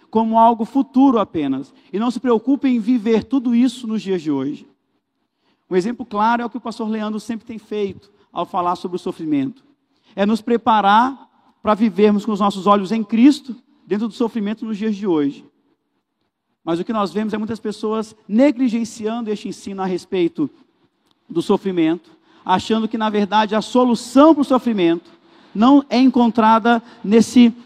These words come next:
ne-, nessa esperança do futuro, mas apenas com o retorno concreto de Cristo. Então, o evangelho, ele é, de alguma forma, também um imperativo. E esse imperativo, ele não é vivido de forma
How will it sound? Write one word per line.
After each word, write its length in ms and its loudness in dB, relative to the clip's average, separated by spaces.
ne-, 180 -2
nessa 260 6
esperança 600 4
do 80 -2
futuro, 560 0
mas 220 -2
apenas 420 -4
com 160 -4
o 40 2
retorno 480 2
concreto 520 0
de 80 -8
Cristo. 380 -4
Então, 220 2
o 60 8
evangelho, 800 2
ele 400 4
é, 340 0
de 100 0
alguma 380 6
forma, 540 6
também 480 -2
um 140 2
imperativo. 920 2
E 100 4
esse 200 4
imperativo, 920 0
ele 160 0
não 140 0
é 120 0
vivido 420 0
de 120 0
forma 400 2